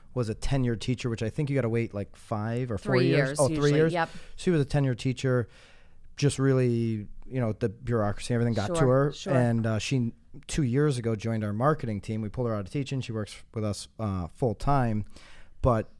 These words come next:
Speaker 1: it takes a special individual to be able to be passionate about teaching. She was
Speaker 2: Sure,
Speaker 1: passionate about the teaching
Speaker 2: sure,
Speaker 1: side, just not all the
Speaker 2: sure,
Speaker 1: other stuff.
Speaker 2: sure.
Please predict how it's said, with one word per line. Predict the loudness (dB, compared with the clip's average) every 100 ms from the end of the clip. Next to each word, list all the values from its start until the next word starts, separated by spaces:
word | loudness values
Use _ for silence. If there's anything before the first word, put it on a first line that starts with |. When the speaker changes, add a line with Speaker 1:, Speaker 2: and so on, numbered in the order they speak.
| -4
Speaker 1:
it | -4 -2
takes | -2 -2
a | -4
special | -6 -10 -6 0 0 0 0 0 -2 -2
individual | 0 0 -2 -4 -4 -4 -4 -6 -8 -10 -12 -18 -8
to | -6
be | -4 -6 -4
able | 0 0 0 -2
to | -4 -6 -2 -2 -2 -6 -10 -18 _ -10
be | -8 2
passionate | 4 4 0 0 0
about | 2 2
teaching. | 2 0
She | -2
was | 2
Speaker 2:
Sure, |
Speaker 1:
passionate | 4 4 2
about | -2 -2
the |
teaching | 0 0 0
Speaker 2:
sure, | -2
Speaker 1:
side, | -2 -2
just | -4
not | -4 -2
all | -2
the | -2
Speaker 2:
sure, | -2 0
Speaker 1:
other | 0 -2
stuff. | -4 -4 -4 -4
Speaker 2:
sure. | -4 -4